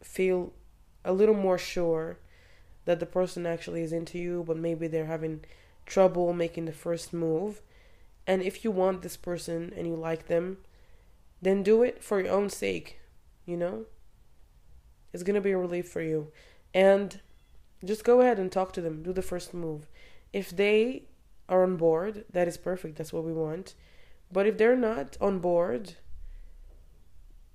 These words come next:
if they're a good friend, I really don't think you're gonna lose them.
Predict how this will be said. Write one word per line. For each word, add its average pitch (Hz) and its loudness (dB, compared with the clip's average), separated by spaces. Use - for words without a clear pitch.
if 208 4
they're 302 2
a 285 -2
good 269 2
friend, 220 0
I 208 4
really 220 6
don't 196 2
think 185 -4
you're 175 -2
gonna 165 -2
lose 151 -6
them. 156 -10